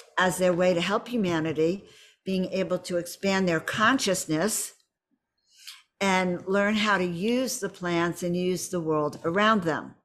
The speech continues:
And so, to me, cannabis is a miracle plant because it heals your body and it he-, and it can heal your mind and soul. It can open the gates of consciousness so you can explore. It's an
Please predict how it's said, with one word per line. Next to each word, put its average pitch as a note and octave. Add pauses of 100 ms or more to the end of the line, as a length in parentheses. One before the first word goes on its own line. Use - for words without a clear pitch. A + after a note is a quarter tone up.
(580)
And F3
so, E3+ (160)
to G3
me, G3
cannabis G3+
is D#3+
a E3+
miracle F3+
plant D#3+
because E3
it E3
heals F#3
your A3+
body E3 (880)
and F#3
it F3+
he-, F#3+
and F#3
it F3+
can F#3
heal E3+
your D#3+
mind D3+
and D3
soul. - (560)
It F#3+
can F#3+
open G#3+
the F#3
gates F3+
of G#3
consciousness E3+
so E3+
you E3+
can F3+
explore. E3
It's -
an F3